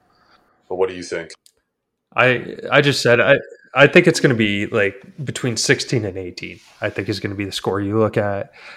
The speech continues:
Speaker 2: the scores historically when in there, it is in that range, and I don't see the course changing enough over the last few years for it to go down very much. But yeah, I'll go with sixteen to eighteen.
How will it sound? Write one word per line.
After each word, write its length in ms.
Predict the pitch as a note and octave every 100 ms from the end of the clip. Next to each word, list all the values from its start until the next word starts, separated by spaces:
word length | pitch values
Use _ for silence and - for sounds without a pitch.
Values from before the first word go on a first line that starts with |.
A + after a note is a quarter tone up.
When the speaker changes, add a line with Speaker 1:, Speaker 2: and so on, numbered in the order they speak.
| - _
Speaker 2:
the 360 | C#3 A#2 A2 G2+
scores 420 | - - G#2+ G2
historically 580 | - - G2+ G2+ A#2+ A2+
when 200 | G#2+ G#2+
in 80 | G#2+
there, 340 | A2 B2 C3
it 160 | A#2+ G#2+
is 200 | G2 G2
in 140 | G2
that 260 | G2 F#2+ -
range, 420 | G2 G#2 B2 B2 -
and 680 | G#2 G2+ F#2+ F#2 F#2 F#2+ - -
I 140 | G#2 G2
don't 300 | G2+ G2 F#2+
see 140 | -
the 120 | G2
course 300 | - G2 F#2+
changing 680 | - - G#2 G2+ G#2 G#2 G2+ -
enough 840 | G2+ G2+ G2+ G#2 F#2+ - - _ _ _ - - - - -
over 220 | A#2 A2+
the 60 |
last 300 | G2+ G2 F#2+
few 120 | - G#2
years 420 | G2+ G2 A2+ -
for 300 | - G2 F#2
it 220 | F2+ _ -
to 380 | F#2+ F#2+ F#2+ - _ _
go 160 | - G2
down 240 | F#2 F#2
very 220 | A2 G2+
much. 300 | G2+ G2+ - _
But 280 | - - -
yeah, 180 | B2+ G#2+
I'll 140 | G2
go 180 | A2 A#2
with 120 | G#2
sixteen 420 | - A#2 - - G2+
to 60 |
eighteen. 420 | F#2+ F#2+ - G2